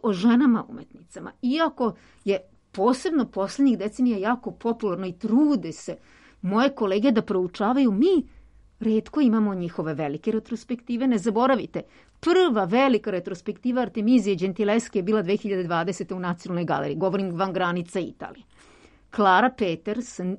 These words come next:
a, nema još svoju monografiju, iako je jedna od najplodnijih holandskih baroknih umetnica. Luiza Roldan je enigma. Pazite, Luiza Roldan je umetnica koja nije potpisivala svoja dela,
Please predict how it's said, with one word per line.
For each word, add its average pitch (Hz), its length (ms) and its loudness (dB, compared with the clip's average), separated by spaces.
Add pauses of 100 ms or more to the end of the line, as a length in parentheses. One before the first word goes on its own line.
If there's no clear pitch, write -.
(120)
a, 185 160 -4
nema 185 360 -4
još 170 200 -2
svoju 160 340 -4
monografiju, 208 680 0
iako 302 200 -6
je 254 60 0
jedna 240 180 2
od 269 120 -2
najplodnijih 262 1040 2
holandskih 214 680 -4
baroknih 151 480 -4
umetnica. - 480 -20 (560)
Luiza 254 400 0
Roldan 170 460 -4
je 175 220 -4
enigma. 151 360 -10 (560)
Pazite, 233 400 2
Luiza 311 400 -2
Roldan 196 500 -2 (1400)
je 185 400 2 (800)
umetnica 233 580 -4
koja 269 200 8
nije 294 340 10
potpisivala 170 600 -2
svoja 151 320 -10
dela, 165 340 -10